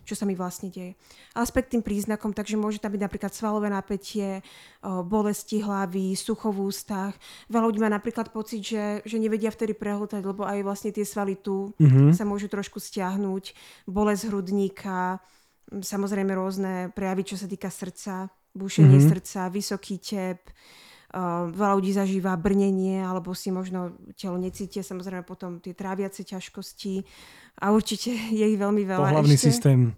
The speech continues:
Speaker 1: Mm, áno, samozrejme, samozrejme, stres môže na to
Speaker 2: Eh,
Speaker 1: vplývať.
Speaker 2: ja, ja stále hovorím, eh, o,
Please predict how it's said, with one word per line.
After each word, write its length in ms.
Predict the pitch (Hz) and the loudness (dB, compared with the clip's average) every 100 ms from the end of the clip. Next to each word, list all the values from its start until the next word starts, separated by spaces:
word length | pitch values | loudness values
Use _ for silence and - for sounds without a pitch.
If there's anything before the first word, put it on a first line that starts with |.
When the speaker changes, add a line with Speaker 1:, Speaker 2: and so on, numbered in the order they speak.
| _ _ _ _ _ _ _ _ | _ _ _ _ _ _ _ _
Speaker 1:
Mm, 180 | 254 277 | -2 0
áno, 220 | 294 269 214 | 0 0 0
samozrejme, 540 | 269 233 233 190 202 - _ | 0 -2 -2 -4 -6 -10 _
samozrejme, 600 | - 226 214 202 208 233 | -6 -4 -2 -2 -4 -8
stres 340 | - - 220 220 | -14 -6 -2 -2
môže 200 | 214 214 | -2 -4
na 120 | 202 | -6
to 100 | 208 | -6
Speaker 2:
Eh, 60 | 160 | -4
Speaker 1:
vplývať. 300 | 180 226 135 143 - | -4 -4 -10 -14 -4
Speaker 2:
ja, 340 | 147 147 151 170 | 2 4 4 2
ja 160 | 160 | 2
stále 360 | 151 - 165 190 | 2 2 2 6
hovorím, 420 | 147 165 170 165 147 139 - | 6 8 8 8 6 2 -6
eh, 420 | 151 139 139 139 120 - _ _ | -2 0 2 0 -2 -8 _ _
o, 120 | - | -4